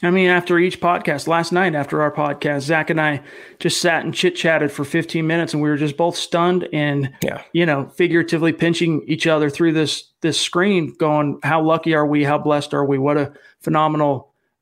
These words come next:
Speaker 1: uh, fan base is Broncos country. What an outgoing listenership and community do we have." Guys like James Dean right here. "Prayers up for you indeed, my friend." He says, "Hey guys, I really want to donate, but have bad news about my job due to the coronavirus
Speaker 2: Oh.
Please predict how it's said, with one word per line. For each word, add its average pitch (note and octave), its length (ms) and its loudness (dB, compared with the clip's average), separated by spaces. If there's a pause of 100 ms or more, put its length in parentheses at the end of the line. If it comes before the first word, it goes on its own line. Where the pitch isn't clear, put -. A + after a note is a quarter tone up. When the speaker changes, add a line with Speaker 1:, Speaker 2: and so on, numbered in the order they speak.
(160)
Speaker 1:
uh, C#3+ 140 -2
fan E3+ 360 0
base D#3 320 2
is D3+ 180 -2
Broncos D3+ 400 0
country. D3 340 -2
What C#3+ 160 0
an C3+ 220 -2
outgoing D#3 520 0
listenership D3+ 600 -2 (180)
and C#3+ 120 -4
community D3+ 480 0
do D3 160 -2
we C#3+ 120 2
have." C#3+ 340 0 (280)
Guys E3+ 240 0
like E3 140 0
James E3 320 0
Dean E3+ 220 0
right D3+ 160 0
here. D#3+ 320 0 (800)
"Prayers F3 280 2
up F3 200 0
for F#3+ 180 2
you E3+ 160 2
indeed, D#3+ 320 0
my C#3 160 -2
friend." D3 340 -2
He D3+ 80 0
says, D3 200 -2
"Hey D#3+ 140 0
guys, D#3+ 260 0
I D#3+ 40 0
really D#3 180 2
want D#3 140 0
to C#3+ 100 -4
donate, D#3 280 0
but C#3+ 120 -4
have C3 200 -4
bad D3+ 200 0
news D3+ 180 -2
about C#3+ 220 -2
my C#3+ 100 -2
job D3+ 360 0
due D3+ 120 2
to C#3+ 40 0
the C3+ 60 -2
coronavirus D#3+ 760 0
Speaker 2:
Oh. - 80 -14